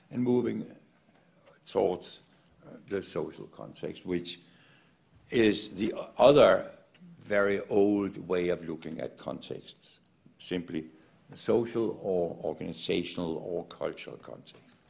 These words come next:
And this is typical for I R, I think, as it is now, especially for interactive I R.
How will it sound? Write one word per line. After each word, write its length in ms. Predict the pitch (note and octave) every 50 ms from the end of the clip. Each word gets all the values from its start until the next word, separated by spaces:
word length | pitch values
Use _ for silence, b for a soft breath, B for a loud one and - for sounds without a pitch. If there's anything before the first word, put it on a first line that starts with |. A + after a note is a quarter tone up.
| B B B B B B B B B B B B
And 160 | A#2 A2+ G#2+
this 220 | D3+ F3 - -
is 160 | C#3+ B2+ -
typical 540 | - - - D#3 - C#3+ D3 C#3 C3 A#2+ G#2
for 220 | - - G2+ F2+ B1+
I 200 | D2 F#2 G2 A2
R, 320 | G#2 F2+ E2+ E2 D#2+ - -
I 120 | C2+ D#2+
think, 320 | - - - F#2 F2+ D#2+ D#2
as 200 | C#2+ D#2 D2+ F2
it 120 | F#2 F2+
is 200 | F2+ F2+ F2 -
now, 220 | F2 C2 C#2+ C#2+
especially 680 | D2 B1+ C2 - - - - B2+ C3 C3 C3 B2+ B2 A2
for 160 | - - D2+
interactive 640 | E2 A2 A2 - - F2 F2+ F#2 - - - F#2+ F#2+
I 180 | F2 D2+ C#2+
R. 240 | D2 D#2+ E2 F2 F2+